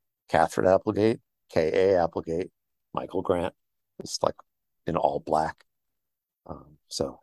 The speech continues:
as it gets increasingly dark, we weren't sure where to put, you know, K A Applegate 'cause,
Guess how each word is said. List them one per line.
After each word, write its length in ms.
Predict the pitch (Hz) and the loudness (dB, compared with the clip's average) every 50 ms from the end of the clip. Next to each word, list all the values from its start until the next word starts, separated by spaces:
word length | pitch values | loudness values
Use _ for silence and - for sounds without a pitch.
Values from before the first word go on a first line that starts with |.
| - | -6
as 140 | - - - | -4 -4 -4
it 80 | 113 - | 0 0
gets 220 | 98 98 - - | 0 0 0 -2
increasingly 580 | 98 85 - - 107 95 87 - 104 85 80 78 | -6 -4 0 0 2 2 0 -2 -6 -6 -4 -2
dark, 340 | - 92 87 87 82 - - | 0 0 0 -2 -4 -2 0
we 80 | 110 | 4
weren't 200 | 113 131 147 156 | 6 6 6 6
sure 200 | - - 151 135 | 6 8 8 8
where 140 | 120 117 113 | 10 8 8
to 80 | 107 104 | 6 6
put, 260 | - - 110 104 - _ _ | 4 2 0 0 0 _ _
you 80 | - 104 | -8 -4
know, 120 | 101 92 87 | -4 -4 -2
K 300 | - - 110 110 107 104 | 2 4 4 6 6 6
A 60 | 101 | 6
Applegate 360 | 98 95 - 90 87 85 87 - | 4 2 0 -2 -4 -4 -4 -4
'cause, 1000 | 104 98 - - - - - - - - - - - - - - - - - | -4 -4 -4 -6 -12 -16 -20 -20 -18 -14 -14 -12 -12 -12 -12 -14 -16 -18 -20